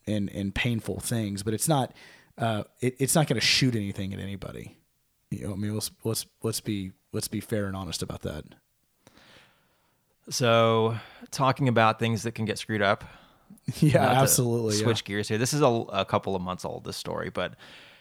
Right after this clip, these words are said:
Speaker 2: it's been on our to-do list to talk about, and we just haven't really had a time to, so we're gonna make time today.
Speaker 1: Mm-hmm.
Speaker 2: Um, there was a story a while ago about,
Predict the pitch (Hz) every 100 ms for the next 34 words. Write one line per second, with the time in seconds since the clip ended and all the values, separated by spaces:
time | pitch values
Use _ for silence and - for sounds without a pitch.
0 | - 104 - 113 101 95 110 101 104 107
1 | - - 98 110 113 110 104 104 110 104
2 | 101 98 98 95 110 120 147 160 131 107
3 | 113 107 104 98 - 101 101 101 107 139
4 | - 107 110 - - - 110 107 101 73
5 | 113 123 123 120 120 113 113 - 101 98
6 | 95 92 92 98 92 - - 87 95 95
7 | 92 -